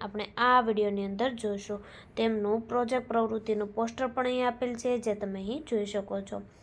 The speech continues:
શરૂઆત કરીએ પ્રોજેક્ટ પ્રવૃત્તિ બાવીસ, મારો પરિવાર.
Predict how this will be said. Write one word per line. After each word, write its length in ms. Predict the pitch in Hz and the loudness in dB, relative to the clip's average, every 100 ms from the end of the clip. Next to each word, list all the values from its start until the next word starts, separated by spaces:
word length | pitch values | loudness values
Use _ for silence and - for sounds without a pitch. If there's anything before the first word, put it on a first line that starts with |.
| - - - - - | -20 -20 -20 -16 -2
શરૂઆત 420 | 277 285 277 277 | 6 8 8 6
કરીએ 320 | 285 277 277 | 4 6 4
પ્રોજેક્ટ 540 | 269 254 254 254 254 254 | 4 2 2 4 2 4
પ્રવૃત્તિ 500 | 233 226 226 226 214 | 4 4 2 -2 0
બાવીસ, 640 | 214 240 240 247 247 247 | 6 8 8 6 2 0
મારો 520 | 233 214 208 202 233 - - | 0 2 2 4 2 0 -2
પરિવાર. 500 | 202 190 190 190 | 0 0 -2 -2